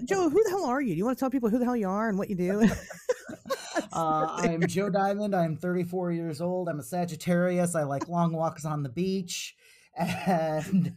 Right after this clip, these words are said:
Speaker 2: <laughs> I have been obsessed with, uh, the paranormal, the strange, mysterious ever since I was a kid. I was a Ghostbuster for Halloween. I read books on all sorts of metaphysical topics, from U F Os and crop circles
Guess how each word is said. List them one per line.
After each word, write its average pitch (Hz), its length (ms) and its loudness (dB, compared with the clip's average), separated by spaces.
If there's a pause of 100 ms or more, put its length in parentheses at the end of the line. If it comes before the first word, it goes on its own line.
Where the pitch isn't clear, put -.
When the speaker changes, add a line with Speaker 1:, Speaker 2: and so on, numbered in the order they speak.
Speaker 2:
<laughs> - 140 -6
I 359 60 4
have 190 280 0
been 175 200 0
obsessed 165 640 -6
with, 156 200 -4 (560)
uh, 147 280 0
the 123 80 -14
paranormal, 165 720 -2
the 156 60 -6
strange, 156 400 -10
mysterious 151 600 -6
ever 139 160 -6
since 143 280 -6
I 135 100 0
was 113 140 -4
a 113 40 -10
kid. 165 540 2
I 113 140 2
was 107 240 -2
a 98 100 -14 (340)
Ghostbuster 135 640 -2
for 113 120 -10
Halloween. 151 1000 -4
I 107 160 -10 (420)
read 120 280 -6
books - 280 -6
on 117 180 -6
all 165 140 -2
sorts - 260 -10
of 147 60 -4
metaphysical 120 500 -4
topics, 139 460 -4
from 110 160 -14
U 139 200 -4
F 135 140 -8
Os 127 360 -4
and 110 80 -16
crop 143 260 -4
circles 135 680 -10